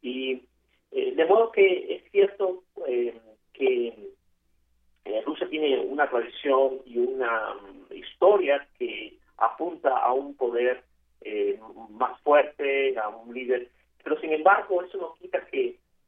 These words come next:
eh, Putin haya, mm, revertido los...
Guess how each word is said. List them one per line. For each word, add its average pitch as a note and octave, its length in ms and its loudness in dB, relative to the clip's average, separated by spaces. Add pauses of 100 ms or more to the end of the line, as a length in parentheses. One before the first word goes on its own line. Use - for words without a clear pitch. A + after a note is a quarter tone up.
(180)
eh, A2 400 -4 (420)
Putin E3+ 540 -2
haya, D3 560 0 (200)
mm, A#2 280 -16
revertido C#3 960 0
los... A#2+ 240 -6